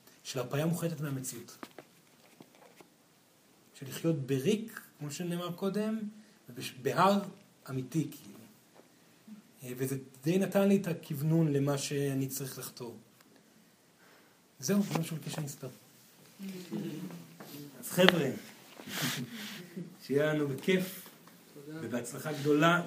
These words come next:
Speaker 1: זו משימה לא פשוטה, אבל היא אפשרית מאוד, מאוד, מאוד, מאוד, מאוד, מאוד. מי ייתן ונחגוג את החיים האלה ללא פחדים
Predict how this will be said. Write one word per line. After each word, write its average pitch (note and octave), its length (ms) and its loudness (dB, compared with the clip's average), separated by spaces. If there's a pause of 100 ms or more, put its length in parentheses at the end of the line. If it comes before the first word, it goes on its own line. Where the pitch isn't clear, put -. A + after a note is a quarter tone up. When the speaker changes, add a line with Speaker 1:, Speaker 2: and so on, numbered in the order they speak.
Speaker 1:
זו C#3+ 80 -2
משימה C#3 380 -2
לא D#3+ 200 2
פשוטה, G3 340 2 (560)
אבל B2+ 280 0
היא B2 200 6 (280)
אפשרית E3 640 -4 (160)
מאוד, D#3 480 -2
מאוד, D3 420 -2
מאוד, E3 420 0
מאוד, C3+ 280 0
מאוד, B2 280 2
מאוד. A#2+ 220 2 (840)
מי C3 100 2
ייתן F3 380 4
ונחגוג D#3+ 440 0
את D#3+ 100 -4
החיים D#3+ 380 0
האלה D#3 280 0
ללא D3 460 2 (440)
פחדים F3 520 0